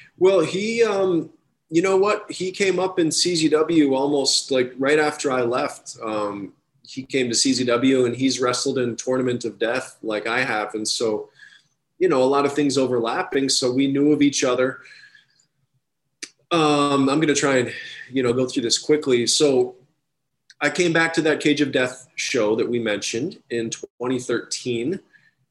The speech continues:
After that, R F Video did a shoot interview with me. Um, like, three to four hour shoot interview. They edited maybe, like, a, I don't know, ten minute preview,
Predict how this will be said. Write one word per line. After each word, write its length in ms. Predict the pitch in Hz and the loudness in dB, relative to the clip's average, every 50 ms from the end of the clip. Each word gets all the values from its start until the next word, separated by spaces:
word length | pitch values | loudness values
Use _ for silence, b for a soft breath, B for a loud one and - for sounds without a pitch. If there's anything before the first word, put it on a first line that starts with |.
| _ _ _ _ - | _ _ _ _ -4
After 320 | 131 139 147 - - 170 160 | -2 -2 -2 -2 0 0 2
that, 340 | 151 135 131 143 139 - 117 | 2 2 2 0 -2 -2 -2
R 220 | 123 131 131 139 | -2 0 0 0
F 180 | 139 135 - - | 0 -2 -4 -4
Video 340 | - 135 139 139 131 127 123 | 0 2 4 4 4 4 2
did 160 | 123 123 113 | 2 0 0
a 40 | 110 | 0
shoot 300 | - - - 165 160 151 | -2 -2 2 2 4 4
interview 440 | 131 117 110 104 104 104 98 92 | 2 2 0 -4 -4 -6 -8 -8
with 180 | 92 92 - - | -8 -10 -12 -12
me. 240 | 101 95 95 95 92 _ _ _ _ _ _ _ _ _ _ _ _ _ _ _ _ _ _ B B B B B B B B B B _ _ _ - | -10 -10 -10 -10 -12 _ _ _ _ _ _ _ _ _ _ _ _ _ _ _ _ _ _ B B B B B B B B B B _ _ _ -6
Um, 560 | 123 123 123 123 120 120 120 117 117 117 113 | -4 -2 0 0 0 0 0 0 0 -2 -2
like, 320 | 113 127 127 123 123 - | 0 0 0 0 -2 -6
three 300 | - - - 156 156 151 | -14 -6 0 2 2 4
to 60 | 139 147 | 2 0
four 280 | - 143 139 139 135 | -2 -2 0 0 2
hour 240 | 131 127 127 123 117 | 2 2 2 2 0
shoot 240 | - - 147 143 135 | 0 0 2 2 2
interview. 520 | 127 117 104 98 - 107 101 98 98 95 - | 2 0 -2 -2 -4 -4 -4 -4 -6 -8 -4
They 140 | - 120 117 - | 0 0 0 2
edited 460 | 131 131 143 151 151 - 147 139 131 | 2 2 2 2 2 0 0 0 0
maybe, 380 | 131 135 139 139 127 127 127 | 0 -2 -2 -2 -2 -2 -2
like, 240 | 123 120 117 113 - | 0 0 -2 0 0
a, 300 | 117 110 107 104 104 104 - - _ _ _ _ _ _ _ _ _ _ _ _ - - - - _ - | 0 0 2 0 -2 -4 -6 -12 _ _ _ _ _ _ _ _ _ _ _ _ -16 -16 -16 -16 _ -4
I 80 | 131 135 | -2 0
don't 140 | 135 131 123 | 0 2 2
know, 280 | 120 120 120 113 117 - | 2 2 2 2 0 -4
ten 260 | - 143 139 139 135 | -4 -2 0 0 2
minute 340 | 135 127 127 113 - - - | 2 2 0 0 -2 -6 -8
preview, 600 | - 139 143 143 143 131 143 143 151 147 151 - | -4 2 2 4 4 4 4 2 2 0 -2 -6